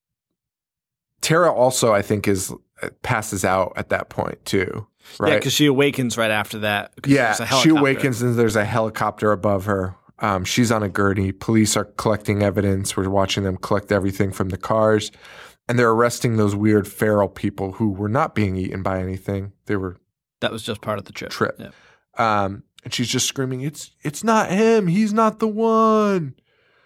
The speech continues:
Speaker 1: Um, or maybe she, oh no, she's not even yelling. She's just whispering it. She's just going, <laughs> "Yeah, that's right.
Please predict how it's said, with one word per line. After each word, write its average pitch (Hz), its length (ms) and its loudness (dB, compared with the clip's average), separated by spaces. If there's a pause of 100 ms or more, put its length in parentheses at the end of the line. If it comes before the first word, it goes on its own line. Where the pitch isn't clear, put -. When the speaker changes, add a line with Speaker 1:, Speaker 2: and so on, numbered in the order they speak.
(500)
Speaker 1:
Um, 101 420 -2 (500)
or 123 80 -4
maybe 160 200 2
she, - 160 -4
oh 147 80 4
no, 147 100 4
she's 160 200 0
not 226 120 4
even 196 180 -2
yelling. 127 520 -2
She's - 240 -6
just - 200 -4
whispering - 500 -6
it. - 140 -16
She's 123 200 -10
just - 180 -8
going, 127 200 0
<laughs> - 40 -8
"Yeah, 165 180 2
that's 175 200 2
right. 131 220 2